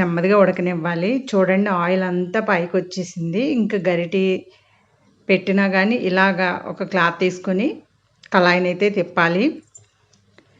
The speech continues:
చూడండి, నెమ్మదిగా కలుపుకోవాలండి. చేపలు అంత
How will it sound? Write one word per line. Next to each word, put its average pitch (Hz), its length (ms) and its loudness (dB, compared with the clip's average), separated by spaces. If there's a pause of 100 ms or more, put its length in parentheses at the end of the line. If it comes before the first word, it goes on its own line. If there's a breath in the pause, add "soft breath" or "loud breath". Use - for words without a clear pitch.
(280 soft breath)
చూడండి, 196 340 2 (100)
నెమ్మదిగా 180 540 -2
కలుపుకోవాలండి. 175 800 -2 (640 soft breath)
చేపలు 180 420 4
అంత 202 160 0